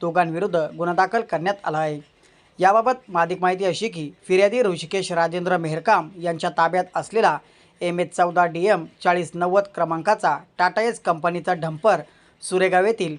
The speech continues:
पेपर मिल रोड कोळपेवाडी येथून लिलावातील वाळू वाहतूक करत असताना आरोपी रमेश भाऊसाहेब भोंगळ आणि राधाकृष्ण आप्पासाहेब कोळपे, दोघे राहणार कोळपेवाडी,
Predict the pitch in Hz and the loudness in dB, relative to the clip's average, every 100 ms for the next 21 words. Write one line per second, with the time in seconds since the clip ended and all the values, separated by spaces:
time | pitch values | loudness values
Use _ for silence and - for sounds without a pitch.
0 | - 202 202 233 254 254 180 190 - 175 | -2 0 2 2 0 -2 0 0 0 -2
1 | 165 175 175 185 208 202 156 160 185 190 | 0 0 0 0 0 -2 -2 -2 2 4
2 | 208 240 240 185 175 175 160 185 214 170 | 2 0 0 2 2 0 -2 -4 -4 -4
3 | 165 165 - 202 185 135 - _ _ - | -2 -2 0 0 0 -2 -8 _ _ -2
4 | 160 185 185 202 165 _ _ 180 190 220 | 2 2 0 -2 -2 _ _ -2 0 0
5 | 180 165 156 175 151 190 190 160 - 170 | 0 -2 -2 -4 0 0 2 0 0 -4
6 | 185 185 170 180 185 180 240 233 175 180 | -2 2 2 0 -4 -4 -2 0 0 -2
7 | 180 175 - 175 160 233 185 151 160 180 | -2 -6 -4 -2 0 0 0 -2 -4 -2
8 | 180 202 214 220 233 180 170 175 190 202 | 0 2 2 2 -2 -2 -4 2 2 2